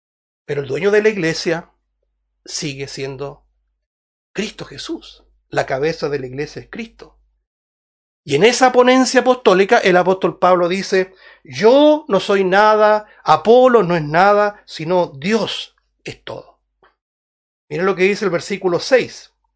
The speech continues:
Primera Corintios tres seis dice, "Yo planté, Apolo regó, pero el, el crecimiento lo ha dado Dios.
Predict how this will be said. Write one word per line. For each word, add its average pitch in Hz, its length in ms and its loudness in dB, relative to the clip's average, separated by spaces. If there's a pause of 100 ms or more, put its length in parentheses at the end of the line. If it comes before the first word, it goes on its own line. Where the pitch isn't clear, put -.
(1300)
Primera 165 320 -4
Corintios 196 400 -4
tres 175 160 -8
seis 214 200 0
dice, 202 320 -4
"Yo 202 300 0
planté, 214 640 0
Apolo 190 400 0
regó, 208 640 2
pero 165 200 0
el, 160 300 -2
el 165 200 -8
crecimiento 170 680 -4
lo 185 120 2
ha 170 40 2
dado 151 280 -2
Dios. 220 520 -4